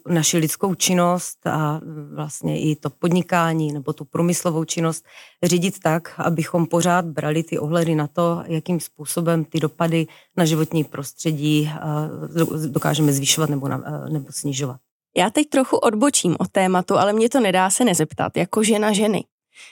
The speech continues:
Speaker 2: Jak jste se vlastně dostala do oboru, který je podle mě víc takový technický, protože jde o té, o ty normy, o té zákon-, o ty zákony, co se musí všechno dodržovat.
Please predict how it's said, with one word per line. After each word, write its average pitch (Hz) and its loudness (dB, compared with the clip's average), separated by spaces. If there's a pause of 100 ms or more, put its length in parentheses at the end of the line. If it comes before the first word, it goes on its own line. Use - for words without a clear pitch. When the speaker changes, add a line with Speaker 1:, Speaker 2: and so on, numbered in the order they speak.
(120)
Speaker 2:
Jak 185 2
jste 208 0
se 247 2
vlastně 240 4
dostala 220 2
do 254 2
oboru, 214 2
který 190 0
je 240 4
podle 208 2
mě 226 4
víc 196 -2
takový 202 -2
technický, 185 2
protože 165 2
jde 160 2
o 156 -2
té, 160 0
o 165 0
ty 175 0
normy, 180 2
o 175 -4
té 170 0
zákon-, 165 0
o 175 0
ty 180 0
zákony, 170 2
co - -2
se 160 2
musí 160 2
všechno 156 2
dodržovat. 196 4